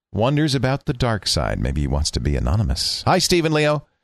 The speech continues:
Thanks for such a great show. I've learned a lot. You guys have never really talked about cracks, pirated software, the whole Wares scene.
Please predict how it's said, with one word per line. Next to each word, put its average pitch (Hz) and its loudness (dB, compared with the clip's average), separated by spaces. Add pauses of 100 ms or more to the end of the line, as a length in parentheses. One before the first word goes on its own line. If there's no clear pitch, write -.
(340)
Thanks 131 -2
for 131 0
such 127 0
a 120 0
great 123 2
show. 131 2
I've 107 2
learned 123 2
a 113 0
lot. 120 2
You 123 0
guys 127 2
have 98 0
never 180 2
really 156 0
talked 131 0
about 101 0 (300)
cracks, - 0
pirated 131 0
software, 123 0
the 107 0
whole 123 2 (200)
Wares 113 0
scene. 117 0